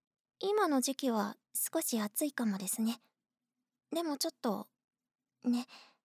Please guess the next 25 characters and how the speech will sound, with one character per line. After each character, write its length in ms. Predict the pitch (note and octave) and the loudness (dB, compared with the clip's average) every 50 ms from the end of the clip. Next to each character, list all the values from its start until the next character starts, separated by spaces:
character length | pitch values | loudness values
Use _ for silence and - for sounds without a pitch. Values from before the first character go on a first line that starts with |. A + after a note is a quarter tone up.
| _ _ _ _ _ _ _ _ | _ _ _ _ _ _ _ _
あ 100 | - E4 | 0 0
ん 80 | E4+ F4 | 2 4
ま 140 | F#4+ F#4+ F#4+ | 4 4 4
り 120 | F#4+ F#4+ | 4 2
羽 320 | F4+ - F4 F4 F4+ F#4+ - | 0 0 0 2 2 2 2
と 120 | G#4 G4+ | 2 2
か 180 | - D#4 C4 A#3 | 2 0 -2 -4
出 240 | - - C#4 D4 | -2 -2 0 0
し 80 | - - | 0 0
て 120 | - C#4+ | 0 0
歩 200 | C4 B3+ C4+ C#4+ | 2 2 2 2
く 140 | - - D4 | 0 2 4
も 140 | C#4 B3+ B3 | 6 6 8
ん 40 | A#3 | 6
で 100 | A#3 A3 | 6 4
も 140 | G#3+ G3+ G3+ | 4 2 2
な 160 | G#3 A3+ B3+ | 2 2 2
い 80 | C4 | 0
で 120 | B3+ B3 A#3 | 0 -2 -4
す 100 | - - G#3+ | -4 -2 -2
し。 240 | - - F3+ - - _ _ _ _ _ _ _ _ _ _ _ _ _ _ _ _ _ _ _ _ _ _ _ _ _ _ _ _ _ _ _ _ _ _ _ _ _ _ _ _ _ _ _ _ _ _ _ _ _ _ | -2 -2 -4 -6 -12 _ _ _ _ _ _ _ _ _ _ _ _ _ _ _ _ _ _ _ _ _ _ _ _ _ _ _ _ _ _ _ _ _ _ _ _ _ _ _ _ _ _ _ _ _ _ _ _ _ _
そ 240 | - - - D4 D4+ | -6 -4 -2 0 0
れ 100 | E4 F#4 | 0 2
で 120 | G#4 G#4 | 2 4
は 300 | G4+ F4 C4+ G#3 G3+ - | 4 2 2 0 -2 -6